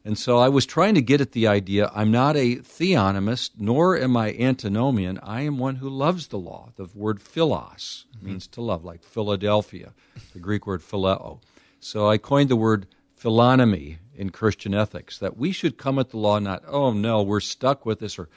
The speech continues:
Speaker 1: or, "We've got to literally apply it to everything," but rather, how good God is that he's shown us his nature in so many aspects of our life, and that we should joyfully embrace it and live it out, and if we can, appropriately,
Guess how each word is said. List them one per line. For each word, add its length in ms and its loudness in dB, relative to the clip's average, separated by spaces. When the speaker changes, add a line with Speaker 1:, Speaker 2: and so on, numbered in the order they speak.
Speaker 1:
or, 120 4
"We've 160 6
got 160 6
to 80 4
literally 600 6
apply 380 0
it 120 -4
to 60 -4
everything," 580 -6
but 180 -16
rather, 400 -10
how 180 -14
good 360 -2
God 300 -2
is 220 -6
that 120 -6
he's 120 -8
shown 300 -4
us 160 -8
his 200 -10
nature 560 -2
in 100 -4
so 200 -6
many 260 -2
aspects 540 -6
of 120 -8
our 100 -4
life, 360 -6
and 160 -10
that 120 -8
we 120 -6
should 240 -14
joyfully 580 -4
embrace 480 -6
it 200 -12
and 120 -16
live 180 -12
it 100 -8
out, 280 -4
and 280 2
if 180 -4
we 100 -2
can, 320 -2
appropriately, 920 -4